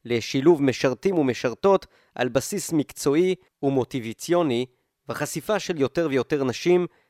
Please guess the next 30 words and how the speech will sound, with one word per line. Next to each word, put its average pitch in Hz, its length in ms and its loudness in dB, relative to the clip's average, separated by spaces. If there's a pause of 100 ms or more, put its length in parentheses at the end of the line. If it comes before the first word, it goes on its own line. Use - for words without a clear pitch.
(120)
לאפשרות 127 600 -2
שהייתה 135 360 -2
סגורה 143 400 -2
בפניהן 117 460 -4
בעבר. 107 460 0 (320)
מזה 123 280 -2
שנים 170 340 4
רבות 127 360 4
פועלים 151 340 4
ארגוני 135 400 2
נשים 147 320 -2
רבים 123 360 0
לקידום 147 440 0
נשים 143 260 0
בצה"ל 127 480 -4
ובמערך 131 540 -2
הביטחון, 151 540 0 (240)
מתוך 147 280 -2
הבנה 127 400 0
כי 160 220 -4
השיח 147 400 -2
הביטחוני 123 480 -2
בישראל 127 640 -2 (300)
הינו 185 240 8
ציר 202 300 0
מרכזי 135 560 0
לקידום 151 400 0
אג'נדות, 139 720 2
בין 117 160 -2
היתר, 131 560 0